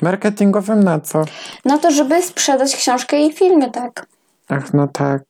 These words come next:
Speaker 2: No i ci ludzie też, oni się zrobili tacy, wiesz, popularni przez to, że oni mieszkali tam. I s-, to zmyślili wszystko. E, no i trzydziestego listopada dwutysięcznego roku, e, Butch spotkał się z, e, niejakim autorem,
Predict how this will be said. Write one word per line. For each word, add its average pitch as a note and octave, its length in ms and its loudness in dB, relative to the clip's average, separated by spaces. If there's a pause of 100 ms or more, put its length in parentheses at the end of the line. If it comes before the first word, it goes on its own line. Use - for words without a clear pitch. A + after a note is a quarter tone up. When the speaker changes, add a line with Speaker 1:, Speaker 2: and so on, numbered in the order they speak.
(140)
Speaker 2:
No G#3+ 120 0
i A3+ 80 0
ci C4 140 2
ludzie B3+ 260 2
też, G4 160 2
oni B3 280 0
się B3+ 180 -2
zrobili A3 500 0
tacy, A3+ 220 -2
wiesz, G#3+ 280 0 (300)
popularni D4 720 2
przez A#3 240 -4
to, A3+ 80 0
że G#3 140 2
oni G#3 180 0
mieszkali F#3+ 520 -2
tam. F#3 220 -8 (520)
I A#3+ 40 -2
s-, G#3 220 -2
to G#3+ 160 0
zmyślili G3+ 680 2
wszystko. F#3+ 560 -4 (560)
E, A#3 380 4
no C4+ 280 4
i E4 180 4
trzydziestego C#4+ 580 0
listopada C#4+ 520 2
dwutysięcznego C4 800 0
roku, A#3 420 2 (400)
e, A3+ 260 4
Butch B3 260 0
spotkał B3+ 440 0
się B3 260 0
z, - 240 -4 (220)
e, A3 380 4 (200)
niejakim A3+ 320 -2
autorem, A3+ 680 -2